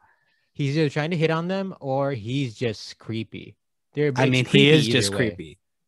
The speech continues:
Speaker 2: Like, he, he isn't saying anything to these women. He's just
Speaker 1: I
Speaker 2: looking at them, being like,
Speaker 1: I assume he's either
Speaker 2: "Yeah."
Speaker 1: trying to be suave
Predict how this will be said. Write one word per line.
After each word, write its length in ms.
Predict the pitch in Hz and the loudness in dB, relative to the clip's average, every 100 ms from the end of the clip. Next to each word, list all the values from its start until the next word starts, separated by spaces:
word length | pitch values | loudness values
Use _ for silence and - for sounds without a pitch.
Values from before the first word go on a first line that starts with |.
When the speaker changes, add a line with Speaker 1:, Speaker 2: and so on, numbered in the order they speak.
| _ _ | _ _
Speaker 2:
Like, 200 | 139 123 | 0 2
he, 360 | 107 113 147 175 | 2 4 6 6
he 260 | - 160 170 | 4 4 6
isn't 240 | 254 208 | 8 6
saying 320 | - 180 254 | 6 6 8
anything 440 | 240 139 151 139 127 | 8 6 4 2 2
to 100 | 147 | 2
these 260 | 127 120 117 | 2 2 0
women. 400 | 104 98 101 117 _ _ _ _ - | -4 -4 -8 -12 _ _ _ _ 0
He's 140 | 156 | 4
just 180 | 196 160 | 6 6
Speaker 1:
I 80 | 202 | 6
Speaker 2:
looking 320 | 175 196 175 | 6 8 6
at 200 | 127 120 | 4 2
them, 180 | 127 113 | 0 2
being 140 | 127 123 | 0 0
like, 220 | 120 - _ _ _ _ _ _ _ _ _ - | -2 -4 _ _ _ _ _ _ _ _ _ -8
Speaker 1:
I 100 | 147 | -4
assume 240 | 180 202 202 | -2 -2 -2
he's 180 | 190 135 | -2 -4
either 340 | 135 - 147 | -6 -4 -2
Speaker 2:
"Yeah." 40 | |
Speaker 1:
trying 280 | 143 160 151 | -2 -2 -2
to 40 | 135 | -2
be 100 | 135 | -4
suave 800 | - - 117 104 107 123 135 | -6 -6 -2 -2 -2 -2 -6